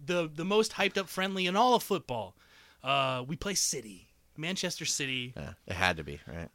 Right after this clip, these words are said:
Speaker 1: Our,
Speaker 2: Of course.
Speaker 1: uh, our, our modern day Chelsea, so to speak. Not a
Speaker 2: Oh, yeah.
Speaker 1: really, not a
Speaker 2: No.
Speaker 1: historical rival, but,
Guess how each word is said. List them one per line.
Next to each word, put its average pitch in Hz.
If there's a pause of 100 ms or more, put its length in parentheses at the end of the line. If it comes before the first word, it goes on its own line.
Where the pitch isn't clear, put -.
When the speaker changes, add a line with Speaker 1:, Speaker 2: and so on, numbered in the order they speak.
Speaker 1:
Our, 156
Speaker 2:
Of 151
course. 143
Speaker 1:
uh, 135 (200)
our, 185
our 196
modern 233
day 247
Chelsea, 226 (260)
so 160
to 135
speak. 123
Not 220
a 240
Speaker 2:
Oh, -
yeah. -
Speaker 1:
really, -
not 226
a -
Speaker 2:
No. -
Speaker 1:
historical 208
rival, 208
but, 202